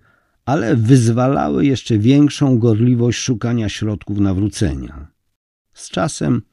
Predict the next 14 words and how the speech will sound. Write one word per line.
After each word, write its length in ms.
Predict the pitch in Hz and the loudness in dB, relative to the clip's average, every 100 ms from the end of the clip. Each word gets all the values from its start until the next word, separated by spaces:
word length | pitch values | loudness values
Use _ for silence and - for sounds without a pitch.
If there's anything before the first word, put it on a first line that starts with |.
| _ _ | _ _
włożony 600 | 85 117 135 135 190 156 | 0 4 4 4 4 2
trud 300 | - 147 127 | 4 0 0
przyniósł 800 | - - 180 160 135 - 127 117 _ _ _ - | -8 -2 2 4 2 2 0 0 _ _ _ -8
godny 600 | 98 151 156 127 135 135 | -2 -2 0 4 2 2
owoc 440 | 110 95 98 - | -2 -2 -6 -6
nawrócenia. 840 | 87 80 85 - 71 67 69 67 73 _ _ _ _ _ _ _ | -6 -4 -6 -10 -12 -10 -10 -12 -16 _ _ _ _ _ _ _
Stało 380 | - 165 165 | -6 -2 -2
się 200 | 120 - | -2 -4
to, 300 | - 123 123 | -2 -4 -2
o 80 | 113 | -6
czym 320 | - 107 98 98 _ | -4 0 0 -2 _
pisał 340 | 139 127 113 104 | -6 -4 -2 -4
święty 400 | - 101 87 80 | -2 -4 -2 -6
Paweł: 540 | - 65 71 65 | -6 -8 -10 -10